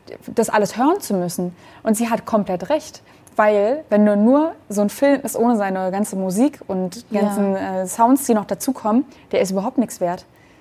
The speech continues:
Speaker 1: Du musst dir mal das nächste Mal, wenn du den Horrorfilm anguckst, die Ohren zuhalten.
Speaker 2: Okay.
Speaker 1: Es ist einfach nur
Speaker 2: Okay.
Speaker 1: lustig, was du dann siehst, weil du dann einfach nur irgendwelches Blutspritzen siehst und keine Ahnung was.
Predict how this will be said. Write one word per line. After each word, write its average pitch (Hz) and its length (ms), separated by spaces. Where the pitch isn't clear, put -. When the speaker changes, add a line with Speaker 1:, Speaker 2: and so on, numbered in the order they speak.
Speaker 1:
Du 220 80
musst 294 240
dir - 40
mal 285 140
das 254 140
nächste 269 240
Mal, 240 80
wenn 226 100
du 220 80
den 202 180
Horrorfilm 240 380
anguckst, 214 560
die 226 80
Ohren 247 220
zuhalten. 180 560
Speaker 2:
Okay. 208 80
Speaker 1:
Es 214 100
ist 269 260
einfach 240 220
nur 247 140
Speaker 2:
Okay. 240 100
Speaker 1:
lustig, 254 400
was 196 140
du 202 80
dann 190 180
siehst, 185 220
weil 202 100
du 202 80
dann 208 140
einfach 208 220
nur 214 200
irgendwelches 208 540
Blutspritzen 254 800
siehst 262 280
und 214 120
keine 214 220
Ahnung 214 320
was. 214 260